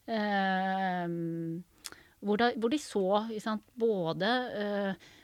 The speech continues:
man brukte, hadde et litt sånn annet begrepsapparat da, kalte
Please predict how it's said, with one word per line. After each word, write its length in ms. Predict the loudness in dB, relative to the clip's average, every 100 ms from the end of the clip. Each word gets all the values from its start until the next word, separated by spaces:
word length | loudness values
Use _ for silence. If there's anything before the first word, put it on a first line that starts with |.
| -4
man 120 | 0
brukte, 240 | 0 -2 -4
hadde 160 | -2 -2
et 80 | -2
litt 80 | -2
sånn 100 | 0
annet 220 | -2 0
begrepsapparat 880 | -2 0 0 -2 -4 -4 0 0 2 0
da, 80 | 0
kalte 320 | 0 -2 -2